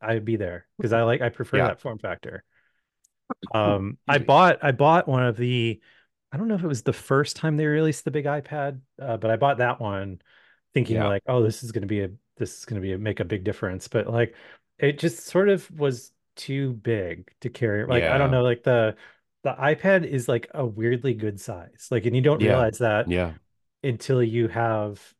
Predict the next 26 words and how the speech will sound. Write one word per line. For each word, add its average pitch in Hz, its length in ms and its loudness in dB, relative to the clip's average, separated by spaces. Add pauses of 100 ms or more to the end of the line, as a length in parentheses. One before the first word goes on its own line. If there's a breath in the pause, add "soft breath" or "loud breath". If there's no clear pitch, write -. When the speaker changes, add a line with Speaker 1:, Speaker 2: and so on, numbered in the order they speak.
(100)
Speaker 1:
like, 117 280 0
the 117 100 2
bigger 131 280 2
one 110 200 -2
where 101 120 -2
it's - 140 -8
like, 110 100 -2
"Okay, 117 140 -2
this 139 300 -4
is 208 120 -6
just - 220 -6
kind 117 260 0
of 101 100 -2
obnoxious 92 600 -10
now." 87 180 -8
Like, 92 200 -8
you 120 60 -2
go 127 140 0
from, 90 200 0
Speaker 2:
Yeah. 123 40 2
Speaker 1:
like, 120 200 2 (420 loud breath)
carrying 139 380 4
what 131 180 0
feels 127 380 -2
like 113 240 -2
a 110 340 -2